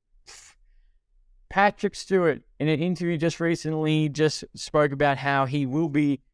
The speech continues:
uh, how he mentioned the fact he's on standby, uh, for Deadpool three. Nothing confirmed, but he did say that both him and Ian McKellen as Magneto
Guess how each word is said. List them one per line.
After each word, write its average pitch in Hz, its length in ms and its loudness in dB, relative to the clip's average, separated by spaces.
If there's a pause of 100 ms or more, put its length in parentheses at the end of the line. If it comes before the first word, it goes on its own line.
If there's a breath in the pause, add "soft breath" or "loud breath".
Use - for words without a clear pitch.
(140)
uh, 123 180 4
how 127 320 2
he 131 160 0
mentioned 127 300 -2
the 110 60 -2
fact 123 200 0
he's 135 220 0
on 110 140 0
standby, 127 960 2 (580)
uh, 107 260 2
for 120 120 -8
Deadpool 104 440 -2
three. 107 460 0
Nothing 131 380 0
confirmed, 131 560 -2
but 123 80 -2
he 120 100 0
did 143 240 -4
say 160 580 2 (440)
that 131 320 2 (100)
both 131 260 2
him 175 400 0 (140)
and 156 320 2
Ian 196 240 2
McKellen 180 580 0
as 131 160 0
Magneto 156 560 2